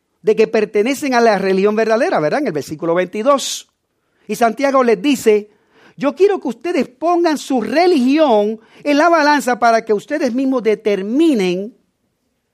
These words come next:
si ella tiene algún valor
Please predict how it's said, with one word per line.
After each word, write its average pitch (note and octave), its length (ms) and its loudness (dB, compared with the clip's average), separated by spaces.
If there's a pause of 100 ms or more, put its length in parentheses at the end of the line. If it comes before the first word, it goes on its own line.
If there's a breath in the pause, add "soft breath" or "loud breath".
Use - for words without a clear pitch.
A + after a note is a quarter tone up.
(1300)
si G#3+ 380 -2
ella E3 580 0
tiene A#3 260 -6
algún G#3+ 440 -6
valor F#3+ 580 0